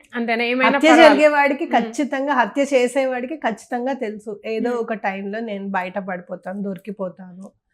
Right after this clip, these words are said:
Speaker 1: మ్మ్.
Speaker 2: దొరికిపోతే ఏంటి పరిస్థితి అనేది వాడికి తెలుసు. అయినా చేస్తున్నాడు అని అంటే గనక, ప్రీ ప్లాన్ మర్డర్స్ ఉంటాయి చూడండి
Speaker 1: మ్మ్.
Speaker 2: కొన్ని.
Speaker 1: మ్మ్.
Speaker 2: ఆ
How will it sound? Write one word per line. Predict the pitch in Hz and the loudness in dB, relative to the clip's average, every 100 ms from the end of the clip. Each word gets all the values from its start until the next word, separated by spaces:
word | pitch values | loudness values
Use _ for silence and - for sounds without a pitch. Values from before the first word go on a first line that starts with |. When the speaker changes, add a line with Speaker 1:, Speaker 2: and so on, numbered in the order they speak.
| 254 | -10
Speaker 1:
మ్మ్. | 247 208 | -8 -6
Speaker 2:
దొరికిపోతే | 226 226 220 254 247 220 233 | 0 0 0 0 2 2 0
ఏంటి | 220 220 | 0 -2
పరిస్థితి | 233 196 208 - 220 | 0 0 -2 -8 -8
అనేది | 214 214 269 | -6 -4 0
వాడికి | 254 226 | 0 0
తెలుసు. | 240 220 214 | -4 -4 -4
అయినా | 226 247 294 339 | -2 2 2 4
చేస్తున్నాడు | 302 269 269 285 262 247 233 | 4 2 0 -2 -2 -4 -4
అని | 240 226 214 | -6 -8 -10
అంటే | 208 208 | -8 -8
గనక, | 196 190 196 240 - _ _ - | -10 -10 -12 -14 -14 _ _ 0
ప్రీ | 302 | 2
ప్లాన్ | 285 302 262 | 4 2 2
మర్డర్స్ | 240 214 240 | 2 2 2
ఉంటాయి | 240 208 190 175 | 0 -2 -6 -10
చూడండి | 190 - 247 220 | -14 -16 -16 -14
Speaker 1:
మ్మ్. | 202 185 | -12 -14
Speaker 2:
కొన్ని. | 170 233 233 | -14 -12 -12
Speaker 1:
మ్మ్. | 208 226 233 262 _ - - | -12 -16 -18 -18 _ -20 -10
Speaker 2:
ఆ | - | -6